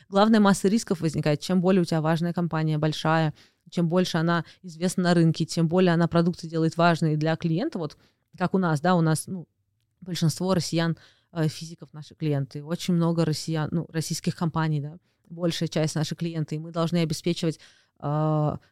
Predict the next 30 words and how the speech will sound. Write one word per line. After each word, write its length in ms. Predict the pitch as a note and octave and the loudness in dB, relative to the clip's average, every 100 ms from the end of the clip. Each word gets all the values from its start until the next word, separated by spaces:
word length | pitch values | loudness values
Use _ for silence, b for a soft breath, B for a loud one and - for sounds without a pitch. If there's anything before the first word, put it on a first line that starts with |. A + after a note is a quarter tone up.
| _ | _
огромные 500 | F3+ D#3+ F#3+ F#3 E3 | -2 4 6 6 6
объемы, 600 | D3+ E3+ E3+ D#3+ D#3 D3+ - | 4 0 2 2 0 -2 -6
м, 220 | E3 D3+ F3 | -14 -14 -20
там, 120 | - - | -20 -20
платежей, 580 | F#3 - E3 E3+ E3+ D#3+ | -18 -16 -4 0 2 0
переводов, 680 | E3 E3 D3+ E3 D#3 D3 - | -4 -8 -6 -2 -2 -2 -6
э, 420 | D3+ D3 D3 C#3+ - - | -12 -14 -16 -16 -18 -18
каких-то 340 | F3 E3 - F3 | -16 -18 -18 -18
срочных 400 | - F#3+ - F3 | 0 0 0 -2
транзакций 540 | E3+ E3 G#3+ - F3+ | 0 2 0 -2 -8
для, 340 | D#3+ E3 D#3+ D#3 b b _ | -4 0 0 0 b b _
э, 80 | C#3+ | -6
всех 360 | - - F#3+ - | -6 0 0 2
этих 260 | D#3+ D3+ | -2 -4
контрагентов 580 | _ E3 E3 E3 B3+ G#3 | _ -10 -6 -2 -2 -2
постоянно, 560 | - F3 F#3 E3+ D#3 D3+ | -2 -4 -2 0 0 0
каждый 340 | E3+ E3+ F#3 | 0 0 -2
день. 200 | E3+ D#3+ - | 0 -2 0
И, 300 | E3 E3+ b b b _ | 0 0 b b b _
м, 500 | E3+ E3 E3 D#3+ - _ - - | -14 -14 -14 -18 -20 _ -14 -4
и, 80 | A3 | 2
конечно, 440 | F#3+ F#3+ C4 F#3+ | 4 4 2 0
сделать 320 | D#3 G3+ F#3+ E3 | 0 0 2 0
аргумент, 400 | D#3 D#3+ F#3 E3 | -2 -2 -2 -2
что 160 | - | -2
если 300 | D#3+ F#3+ - | 2 2 2
мы 100 | D#3+ D#3 | 2 2
сейчас 280 | - F3 | -2 -4
что-то 260 | - F3 D#3+ | -2 -6 -8
перекроим, 580 | D#3 D3+ D#3 D#3 E3 D3 | -18 -20 -6 -2 -2 -4